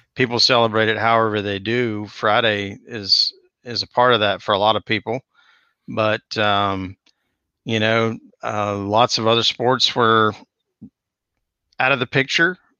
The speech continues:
It seemed like a good time. And I think that's what nascar ultimately looked at and said, "Hey, nobody else is doing this.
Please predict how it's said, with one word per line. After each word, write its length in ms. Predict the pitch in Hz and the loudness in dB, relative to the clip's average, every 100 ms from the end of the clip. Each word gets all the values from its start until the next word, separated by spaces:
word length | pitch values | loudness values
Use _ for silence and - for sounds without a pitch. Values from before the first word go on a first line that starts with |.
| - | -10
It 200 | 123 123 - | -8 -8 -4
seemed 340 | - 135 131 | -2 2 2
like 160 | 131 127 | 2 2
a 60 | |
good 280 | 113 131 120 | 2 0 2
time. 480 | - 123 143 120 110 - | 2 4 4 2 -4 -10
And 140 | 110 | -4
I 120 | 110 113 | -4 0
think 220 | 131 120 | 0 2
that's 300 | 127 - - | 0 0 -2
what 240 | 123 123 - | 0 0 0
nascar 540 | 123 123 - 127 123 | -2 0 0 2 2
ultimately 560 | 123 - 131 120 120 120 | 2 0 -2 0 2 0
looked 260 | 120 127 131 | 0 -2 0
at 160 | 120 | -2
and 100 | 107 | -2
said, 320 | 98 123 123 123 _ _ - - - _ - - | -2 2 0 0 _ _ -20 -20 -20 _ -20 -4
"Hey, 180 | 160 185 | 0 2
nobody 360 | 170 220 233 | 4 4 6
else 260 | 190 247 226 | 6 4 0
is 80 | 226 | -2
doing 320 | 196 190 180 | 0 2 0
this. 300 | 180 214 - | -2 -2 -4